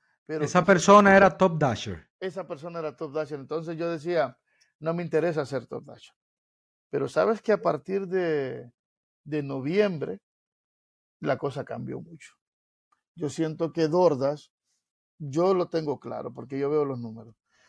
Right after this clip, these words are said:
Speaker 1: Yo siento que DoorDash empezó a dar cuenta que muchos que teníamos ese pro-, que tenemos ese programa de, de catering, de órdenes large. Yo el programa de órdenes large lo obtuve porque no necesitabas ser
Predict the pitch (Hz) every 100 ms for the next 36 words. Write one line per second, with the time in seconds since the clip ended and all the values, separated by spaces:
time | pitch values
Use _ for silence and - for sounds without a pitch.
0 | _ - 139 165 170 160 160 156 165 170
1 | 151 139 135 139 143 151 151 156 156 143
2 | - 131 147 220 170 151 170 170 _ _
3 | _ _ _ - 135 135 131 160 165 180
4 | 151 156 139 143 131 131 160 160 156 151
5 | 147 151 147 135 127 127 - _ _ _
6 | _ - 135 - 156 165 156 147 156 147
7 | _ _ _ - 135 131 127 139 147 143
8 | 135 143 151 139 - _ _ _ _ -
9 | 156 160 175 180 175 175 175 170 151 160
10 | 165 160 127 170 175 175 156 147 139 139
11 | 151 151 151 156 143 127 151 156 165 -
12 | _ _ _ _ _ - - 160 165 156